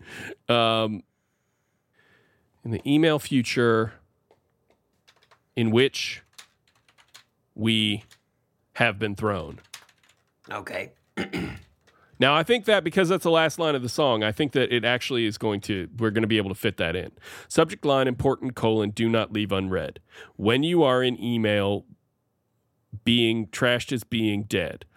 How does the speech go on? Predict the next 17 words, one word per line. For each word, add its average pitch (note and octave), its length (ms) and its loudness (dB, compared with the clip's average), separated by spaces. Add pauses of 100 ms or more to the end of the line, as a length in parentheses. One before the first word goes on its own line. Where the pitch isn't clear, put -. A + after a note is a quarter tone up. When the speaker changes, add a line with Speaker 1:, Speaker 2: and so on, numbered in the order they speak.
(200)
Speaker 1:
Forward D3+ 440 2
colon, C#3 340 2
B A#2+ 200 -2
C D3+ 180 -4
C, A2+ 520 0
everyone A#2+ 560 2
you A2+ 120 2
know, F#2 420 0 (640)
is A#2+ 160 2
now B2+ 220 4
just B2 220 -6
words A#2 320 2
upon A2+ 420 0
the A#2+ 80 2
screen G#2 520 -2
in G#2 180 -4
the G2+ 100 -2